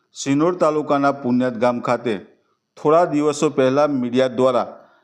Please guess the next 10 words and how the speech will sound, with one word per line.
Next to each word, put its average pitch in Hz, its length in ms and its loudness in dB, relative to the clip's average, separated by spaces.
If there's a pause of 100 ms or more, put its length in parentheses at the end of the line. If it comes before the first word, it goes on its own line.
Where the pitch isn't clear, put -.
(140)
નલ 139 200 0
સે 180 200 0
જલ 143 260 0 (140)
યોજના 131 340 0
અંતર્ગત 123 540 -2 (540)
ગામમાં 147 440 -2
કરવામાં 147 460 0
આવેલ 131 320 0
કામોની 135 540 -2
વેઠના 120 440 0